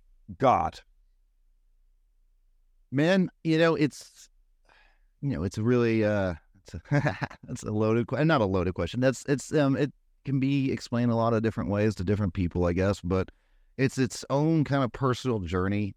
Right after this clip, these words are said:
Speaker 2: I guess you have to kind of find. And, you know, I mean, I know a lot of us are flat earthers in the world and things like that.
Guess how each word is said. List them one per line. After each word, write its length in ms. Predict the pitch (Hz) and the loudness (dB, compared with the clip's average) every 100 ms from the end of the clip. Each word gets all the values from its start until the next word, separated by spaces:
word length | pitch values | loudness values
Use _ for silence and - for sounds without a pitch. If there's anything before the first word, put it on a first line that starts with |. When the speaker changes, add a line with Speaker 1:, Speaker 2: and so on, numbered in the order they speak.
| - | -10
Speaker 2:
I 60 | |
guess 300 | 98 110 104 | -2 0 0
you 100 | 110 | 2
have 100 | 107 | 2
to 80 | 104 | 0
kind 180 | 113 110 | -2 -4
of 60 | - | -2
find. 440 | 107 104 107 101 | -2 -2 0 -2
And, 440 | - 107 101 95 87 _ _ _ _ _ _ | -2 0 0 -2 -4 _ _ _ _ _ _
you 200 | 98 92 | -4 0
know, 220 | 101 80 | 0 2
I 60 | 104 | 0
mean, 200 | 107 101 | 0 0
I 160 | 92 | 0
know 160 | 104 107 | 0 0
a 200 | 98 98 | 0 0
lot 180 | 104 113 | 2 2
of 100 | 101 | 2
us 180 | 98 - | -2 -2
are 280 | 98 95 | -2 -2
flat 320 | 82 - 98 98 | -4 -2 0 0
earthers 360 | 98 107 98 | -2 -2 -2
in 60 | 101 | -2
the 80 | 98 | 0
world 280 | 98 98 | 0 2
and 80 | 95 | 0
things 180 | 98 98 | 0 -2
like 160 | 90 104 | -2 0
that. 220 | 104 | 0